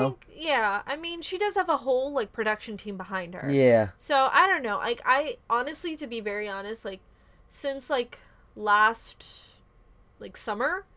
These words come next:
Speaker 1: I
Speaker 2: Mm-hmm.
Speaker 1: haven't really been that avid on YouTube.
Speaker 2: Yeah.
Speaker 1: Unless I need to look up, like, how to do something.
Speaker 2: Okay.
Speaker 1: Like,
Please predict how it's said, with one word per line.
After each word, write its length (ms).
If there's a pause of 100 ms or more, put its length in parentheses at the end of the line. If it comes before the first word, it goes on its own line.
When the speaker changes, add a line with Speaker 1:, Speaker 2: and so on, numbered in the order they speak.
(120)
Speaker 1:
I 60
Speaker 2:
Mm-hmm. 240
Speaker 1:
haven't 280
really 520 (400)
been 300
that 260 (480)
avid 320
on 160
YouTube. 440 (420)
Speaker 2:
Yeah. 320
Speaker 1:
Unless 320
I 200
need 160
to 80
look 200
up, 160
like, 180
how 180
to 100
do 180
something. 600 (240)
Speaker 2:
Okay. 240
Speaker 1:
Like, 240